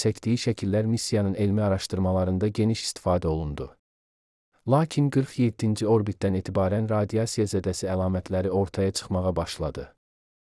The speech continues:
Əlli altıncı orbitdə isə demək olar ki, bütün çəkilmiş şəkillər korlanmış vəziyyətdə idi.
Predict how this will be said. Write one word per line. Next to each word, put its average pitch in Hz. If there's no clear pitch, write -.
Əlli 131
altıncı 127
orbitdə 107
isə 104
demək 107
olar 110
ki, 117
bütün 156
çəkilmiş 101
şəkillər 98
korlanmış 98
vəziyyətdə 87
idi. 67